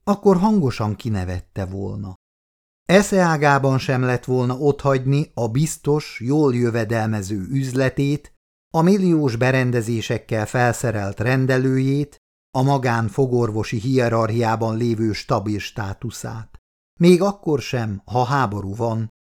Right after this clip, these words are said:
még akkor sem, ha meghalt az egyetlen lánya. Azonban Oleg hirtelen halála, majd a temetésen átadott titkos napló, melyet a lánya vezetett hosszú évek óta,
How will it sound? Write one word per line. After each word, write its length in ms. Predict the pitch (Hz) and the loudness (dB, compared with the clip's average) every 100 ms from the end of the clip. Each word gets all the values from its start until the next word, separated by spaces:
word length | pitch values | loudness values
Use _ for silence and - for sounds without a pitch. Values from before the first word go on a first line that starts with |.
| _ | _
még 220 | 135 139 131 | 0 2 2
akkor 340 | 143 135 131 | 0 0 -2
sem, 260 | - 131 117 | 0 0 0
ha 100 | 120 | 0
meghalt 520 | 139 - 123 110 117 | 0 0 -2 -2 -2
az 120 | 113 | -2
egyetlen 600 | 127 113 110 - 107 104 | -2 -2 -4 -4 -4 -4
lánya. 480 | 101 95 101 95 98 _ _ _ _ - | -6 -10 -10 -12 -14 _ _ _ _ -2
Azonban 520 | 165 165 160 156 156 | 2 4 4 4 2
Oleg 400 | 160 165 165 143 | 2 4 4 2
hirtelen 640 | 165 160 147 - 123 117 | 0 2 2 2 0 0
halála, 540 | 110 127 120 120 123 135 _ _ _ 147 | 0 0 0 0 -2 -6 _ _ _ 0
majd 200 | 156 143 | 2 4
a 100 | 139 | 2
temetésen 640 | 170 160 131 131 117 127 | 2 0 0 -2 -2 -2
átadott 540 | 131 127 131 113 107 - | 0 0 -2 -4 -6 -4
titkos 480 | 151 - 123 104 - | -4 -2 -4 -4 -2
napló, 600 | 131 139 131 139 143 156 _ _ _ 151 | 0 0 0 0 0 -4 _ _ _ 2
melyet 300 | 156 143 147 | 4 4 2
a 60 | |
lánya 400 | 151 165 147 127 | 0 2 2 2
vezetett 560 | 127 127 127 120 113 - | 2 2 0 0 -4 -2
hosszú 400 | 143 - - 147 | -2 -2 -2 0
évek 360 | 139 135 131 | 2 2 0
óta, 400 | 147 143 - 151 | -2 -2 -2 -4